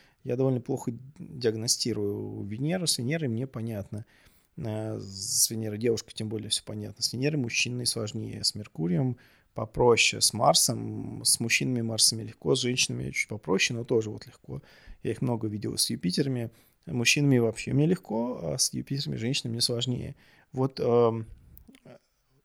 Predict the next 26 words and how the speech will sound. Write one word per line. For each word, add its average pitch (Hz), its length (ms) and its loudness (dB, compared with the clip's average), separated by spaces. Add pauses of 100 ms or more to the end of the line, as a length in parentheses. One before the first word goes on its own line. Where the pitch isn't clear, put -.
(160)
что 170 320 0
здесь 131 360 2
важно? 110 440 4 (160)
А, 113 320 -4 (460)
м, 113 1000 -4
описание 151 340 0
начинается 143 420 0
с - 80 -2
Луны. 185 280 0
Луна 151 280 0
является 139 540 -2
н-, 131 440 -6
пассивным 175 440 2
и 120 40 0
негативным 120 500 -2
типом. - 360 -8 (560)
Пассивные 143 520 4
я 113 80 0
на 117 60 0
самом 127 220 0
деле 117 240 -2
для 113 160 -4
себя 127 560 2
называю 107 420 -4
женскими. 135 480 -4
Они, 113 460 0